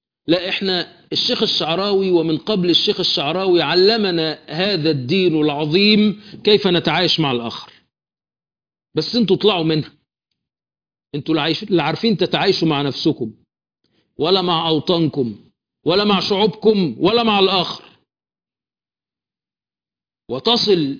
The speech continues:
الم-، يصل المنحى الفاشي لدى شريحة من، ممن يحسبون على الفكر والتنوير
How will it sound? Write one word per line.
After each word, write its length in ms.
الم-، 560
يصل 260
المنحى 600
الفاشي 1000
لدى 440
شريحة 580
من، 440
ممن 400
يحسبون 680
على 220
الفكر 400
والتنوير 840